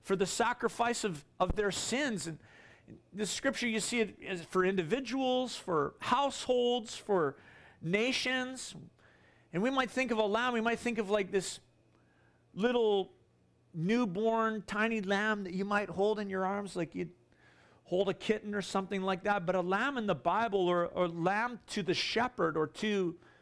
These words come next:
their thinking was this, a lamb was a yearling. A lamb had some maturity. It, it, it had grown. It was strong.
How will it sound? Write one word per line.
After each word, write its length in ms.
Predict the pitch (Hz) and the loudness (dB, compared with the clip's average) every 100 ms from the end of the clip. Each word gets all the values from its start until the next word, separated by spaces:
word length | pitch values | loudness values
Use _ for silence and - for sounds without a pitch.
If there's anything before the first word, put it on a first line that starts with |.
| _ - _ _ _ _ | _ -20 _ _ _ _
their 260 | 143 190 233 | 0 2 2
thinking 480 | - 233 254 202 175 | 0 -2 0 -2 -2
was 160 | 165 | 0
this, 200 | 185 190 175 | 0 0 0
a 20 | |
lamb 320 | 160 190 226 | 0 0 0
was 160 | 196 151 | 0 0
a 60 | |
yearling. 580 | 135 135 190 202 143 104 - _ _ _ _ _ _ _ _ _ _ _ _ _ - _ _ _ - - _ _ | -2 0 0 0 -6 -10 -18 _ _ _ _ _ _ _ _ _ _ _ _ _ -20 _ _ _ -20 -20 _ _
A 80 | 147 | -2
lamb 340 | 180 220 240 | 2 2 2
had 180 | 196 208 | 2 0
some 200 | - 214 | 0 0
maturity. 600 | 190 - 220 254 226 180 | 0 0 2 2 2 2
It, 160 | 170 190 180 | 2 -2 -2
it, 340 | 170 190 - 196 | -2 -2 -4 -6
it 40 | 190 | -4
had 140 | 175 | -4
grown. 440 | 131 165 208 190 | 0 2 2 0
It 100 | 135 | -4
was 100 | 143 | -6
strong. 540 | - - 156 190 180 | -8 -4 0 0 0